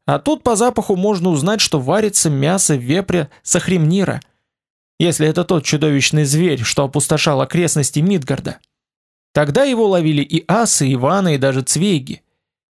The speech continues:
И он малость помог, не стоять же пнем, если зверь с дуру выметнулся прямо на него. Огромный толстый мужик, поперек себя шире,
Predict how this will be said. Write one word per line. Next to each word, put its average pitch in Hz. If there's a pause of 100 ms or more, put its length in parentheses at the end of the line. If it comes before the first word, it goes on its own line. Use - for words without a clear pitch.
И 254
он 175
малость 147
помог, 139
не 185
стоять 233
же 143
пнем, 131 (160)
если 147
зверь 147
с 113
дуру 175
выметнулся 151
прямо 147
на 147
него. 160 (1000)
Огромный 151
толстый 170
мужик, 151
поперек 175
себя 143
шире, -